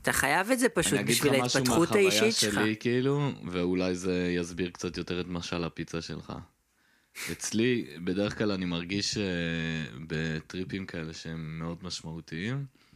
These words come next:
Speaker 2: אז אני חווה איזשהו משהו שהוא לא בהכרח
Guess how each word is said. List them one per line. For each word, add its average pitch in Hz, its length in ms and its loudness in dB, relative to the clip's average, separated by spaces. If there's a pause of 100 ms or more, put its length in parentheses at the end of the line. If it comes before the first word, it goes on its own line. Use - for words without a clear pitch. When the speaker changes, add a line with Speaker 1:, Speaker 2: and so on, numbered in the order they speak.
(840)
Speaker 2:
אז 82 160 -10
אני 87 180 -2
חווה 101 280 0
איזשהו 120 440 0
משהו 113 640 -2 (480)
שהוא 87 680 -2
לא 107 100 0
בהכרח 110 300 -2